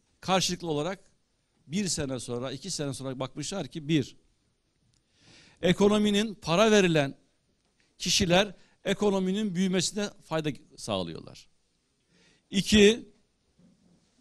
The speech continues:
o güne kadar ben bir işe yaramam düşüncesiyle kendine küsen insanlar kafalarındaki projeleri fırsat buldukça hayata geçiriyorlar.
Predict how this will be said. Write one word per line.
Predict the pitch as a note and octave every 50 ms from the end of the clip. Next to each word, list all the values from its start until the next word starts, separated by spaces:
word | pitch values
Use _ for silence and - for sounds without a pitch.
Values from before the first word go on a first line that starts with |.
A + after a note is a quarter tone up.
| _ _ _ _ -
o | F#3+ G#3 G3
güne | A3+ A3 G#3+ G3+
kadar | - G3 F#3+ E3 F#3 F#3 F3+ D#3+ - - - _ _ _ -
ben | F3 F#3+ G3+ G3 F#3
bir | F3+ F#3+
işe | F#3 - - G3
yaramam | F#3 F3 F3 F3 F#3 F#3 F#3+ F#3+ F#3+ F#3 E3+ C3+ A2 D#3
düşüncesiyle | C#3+ - E3+ E3+ E3 D#3 D#3 - - - F3+ E3+ D#3+ D#3+ D#3+ D3 - - - - _ _ -
kendine | - - F3 F3+ F3 F3+ G3+ G#3+ G3
küsen | - - - - F#3+ F#3+
insanlar | E3+ D#3 D3+ - D3 C3+ B2+ C3 C#3 D#3+ G3 B3 A#3+ G3+ - - - _ _ - - - - - _ _
kafalarındaki | - F3 E3+ - G3 G3+ G#3 G#3 G#3 G#3 G#3+ G#3 - C4+ -
projeleri | - - F3+ G#3 G#3 F#3 G3 G3+ F3 F3+ E3+ D#3+ F3 G#3 B3 E4+ - - _ _ _ _ _ _ _ _ _ _ _ -
fırsat | - - F#3+ F#3+ - - A#3 A#3 A#3+ - -
buldukça | F3 F#3+ F#3+ F3 F3 - - - - G#3+ A3+ A3+ B3 B3+ A#3 - _ _ _ _ _ _ _ _ _ _ _ _ _ _ _
hayata | - C#3+ D#3 D#3 D3 D3+
geçiriyorlar. | C3+ A#2+ - - F2+ F2 D#2+ C2 - - - - -